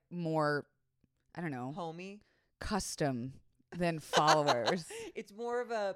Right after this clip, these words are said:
Speaker 2: pair.
Speaker 1: <laughs> It's the pair of saying followers.
Speaker 2: Um, so people have, like, literally started drinking it because of me.
Speaker 1: Yeah, no, dude, they should be paying you a lot
Speaker 2: I
Speaker 1: of money.
Speaker 2: know, but they don't.
Speaker 1: It's so
Speaker 2: Um,
Speaker 1: sad.
Speaker 2: but I even now,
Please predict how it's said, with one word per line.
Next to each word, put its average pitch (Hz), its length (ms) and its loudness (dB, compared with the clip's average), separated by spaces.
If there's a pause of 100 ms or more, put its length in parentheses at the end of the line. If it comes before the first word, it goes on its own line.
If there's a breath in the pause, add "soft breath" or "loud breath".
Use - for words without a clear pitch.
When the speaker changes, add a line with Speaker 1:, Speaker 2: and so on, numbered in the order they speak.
Speaker 2:
pair. 180 640 -6
Speaker 1:
<laughs> 202 60 -16
It's 285 560 2
the 311 160 0
pair 262 420 10
of 226 120 6
saying 196 300 4
followers. 147 600 4
Speaker 2:
Um, 208 320 -4 (120)
so 202 460 -2
people 220 320 -6
have, 247 120 -2
like, 208 240 -2 (320)
literally 180 440 -6
started 165 420 -6
drinking 156 360 -8
it - 120 -10
because 165 400 -6
of 113 160 -10
me. - 320 -18
Speaker 1:
Yeah, 185 200 10 (140)
no, 226 200 10 (120)
dude, 185 320 6
they 196 160 8
should 220 280 6
be 196 140 0
paying 180 240 2
you 156 120 2
a - 20 2
lot 143 160 4
Speaker 2:
I - 40 2
Speaker 1:
of 135 40 0
money. 135 140 0 (240)
Speaker 2:
know, - 60 -4
but 127 100 -8
they 131 140 -10
don't. 123 400 -10 (120)
Speaker 1:
It's - 200 -4
so 180 180 2
Speaker 2:
Um, 262 60 0
Speaker 1:
sad. 170 720 -4
Speaker 2:
but 165 400 -2 (480)
I 156 720 -2 (640)
even 226 260 -8
now, 151 500 -6